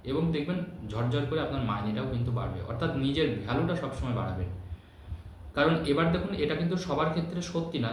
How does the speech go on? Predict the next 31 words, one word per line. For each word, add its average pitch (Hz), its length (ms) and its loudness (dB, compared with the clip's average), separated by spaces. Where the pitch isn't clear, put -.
যে 127 80 0
সবাই 143 320 0
অলসতার 131 520 0
জন্য 139 180 -2
কাজ 123 260 -4
চলে 107 140 -4
গেছে, 107 180 -4
তা 123 160 0
কিন্তু 127 240 -2
নয়। 98 220 -2
দেখুন, 143 260 0
কিছুটা 160 300 -2
গ্রহ 143 400 4
তো 170 80 2
অবশ্যই 147 400 0
খারাপ, 117 260 -2
যাদের 147 300 4
দেখবেন 170 360 4
হরোস্কোপে 160 680 0
রাহুর 123 360 2
জায়গাটা 175 320 4
অত্যন্ত 160 540 2
ড্যামেজ 135 320 4
আছে 147 320 0
বা 120 140 0
শনির 147 440 -2
দৃষ্টি 156 280 -4
কোনোভাবে 139 360 0
লগ্নের 117 420 0
উপরে 143 280 0
আছে, 147 260 -2